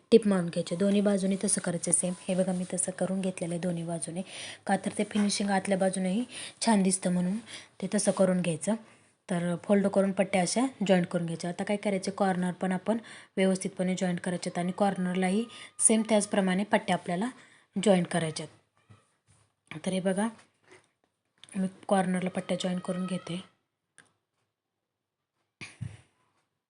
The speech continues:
तर हे बघा अशा प्रकारे मी छान अशी बॅग तयार केलेली आहे. तुम्हाला कशी वाटली, आवडली का?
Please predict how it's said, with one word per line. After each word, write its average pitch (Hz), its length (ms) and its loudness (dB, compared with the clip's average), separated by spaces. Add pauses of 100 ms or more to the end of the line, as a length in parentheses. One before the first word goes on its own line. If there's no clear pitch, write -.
(1400)
तर 190 60 -4
हे 190 120 -4
बघा 185 220 -2
अशा 185 180 -2
प्रकारे 185 400 -4
मी 214 200 -2 (680)
छान 185 200 -2
अशी 180 220 -4
बॅग 175 140 -4 (140)
तयार 170 280 -4
केलेली 170 220 -6
आहे. 175 160 -8
तुम्हाला 196 240 -4
कशी 208 240 -4
वाटली, 185 380 -4 (440)
आवडली 185 380 2
का? 185 240 -4